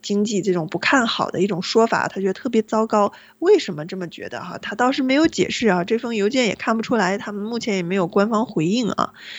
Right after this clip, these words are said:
但是我们能看到，就是特斯拉最近遭受的一些挑战吧。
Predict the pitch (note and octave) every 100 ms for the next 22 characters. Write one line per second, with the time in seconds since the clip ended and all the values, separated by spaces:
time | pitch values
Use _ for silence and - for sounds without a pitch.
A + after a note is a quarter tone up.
0 | - - - D#4 D#4+ G3+ G3 G#3 - C4+
1 | A3 G#3 F3+ G3+ G3+ - A#3+ G#3+ G#3+ G#3
2 | G3+ - A#3+ G#3 G#3 - F#3 G3 G#3 F#3+
3 | - G#3 - G#3 - - - B3 A#3+ -
4 | -